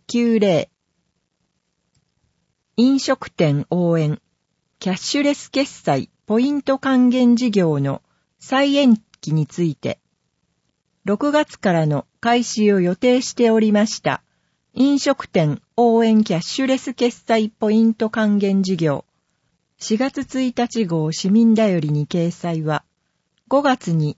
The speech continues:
発出された緊急事態宣言の影響により、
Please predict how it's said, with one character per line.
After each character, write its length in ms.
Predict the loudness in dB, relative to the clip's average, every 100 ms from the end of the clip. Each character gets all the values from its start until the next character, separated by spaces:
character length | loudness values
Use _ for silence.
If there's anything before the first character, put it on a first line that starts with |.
| _
発 260 | -8 -6 -4
出 320 | -6 -4 -4
さ 160 | -2
れ 140 | -2 -2
た 280 | -2 -4 -6 _ _ _ _ -4
緊 280 | 0 0
急 280 | 0 -2 0
事 140 | -2 -2
態 280 | -2 -2
宣 320 | -2 0 2 2
言 340 | 0 -2 -2
の 180 | -4 -8 _
影 220 | 0 0
響 300 | 0 0 2
に 160 | 4 2
よ 140 | 2
り、 180 | 0 -4